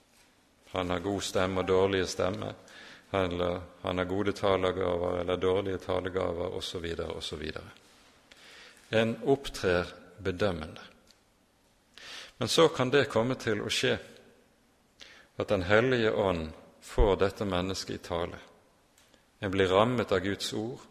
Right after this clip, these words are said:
og Guds ord begynner å gjøre sin gjerning i dette mennesket. Og da skjer det noe ga-, radikalt. Da går dette mennesket over fra å stå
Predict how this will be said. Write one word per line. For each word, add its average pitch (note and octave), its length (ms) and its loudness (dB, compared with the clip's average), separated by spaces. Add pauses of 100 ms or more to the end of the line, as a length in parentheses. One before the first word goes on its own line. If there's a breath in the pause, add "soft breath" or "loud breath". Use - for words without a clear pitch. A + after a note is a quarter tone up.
(260)
og F#2+ 100 -6
Guds A#2+ 300 -2
ord G#2+ 240 -2
begynner G2+ 320 2
å F2 40 2
gjøre F2+ 280 2
sin F2+ 240 -6
gjerning F2 400 -2
i F2 160 -6
dette E2 240 -6
mennesket. E2+ 480 -10 (1120 soft breath)
Og - 80 -6
da A#2+ 80 4
skjer C#3+ 320 2
det F#2 140 0
noe F2+ 260 0
ga-, - 140 -2 (100)
radikalt. F#2 800 -4 (1200 loud breath)
Da C3 240 6
går A#2 360 6 (240)
dette A#2 280 2
mennesket A2+ 520 0
over G2+ 360 2
fra G2+ 280 0
å G#2 120 0
stå G#2+ 300 -2